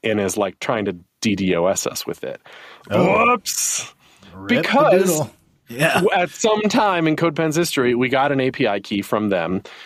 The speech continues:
Speaker 1: It's production grade. And it, it, if a job at CodePen can be front end, we tend to leave it on front end because we have more front end strength.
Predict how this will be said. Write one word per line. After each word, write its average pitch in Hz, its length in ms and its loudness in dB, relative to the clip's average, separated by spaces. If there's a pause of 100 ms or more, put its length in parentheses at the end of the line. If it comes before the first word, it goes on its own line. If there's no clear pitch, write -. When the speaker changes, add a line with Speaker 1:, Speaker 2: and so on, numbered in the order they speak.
Speaker 1:
It's 101 120 -4
production 117 540 -2
grade. 98 420 -4 (440)
And 151 140 -2
it, 139 160 -4
it, - 120 -10 (340)
if 143 380 0
a 127 100 2
job 135 400 0
at 107 160 -6
CodePen 127 340 -2
can 110 300 -2
be 147 220 0
front 110 340 -2
end, 98 260 -2
we 104 120 -2
tend 120 240 -4
to 101 80 -2
leave 131 340 0
it 117 100 0
on 98 180 -2
front 101 280 -4
end 95 300 -2
because 101 320 -2
we 107 140 0
have 101 160 0
more 104 400 0
front 98 320 -2
end 92 260 -2
strength. - 720 -6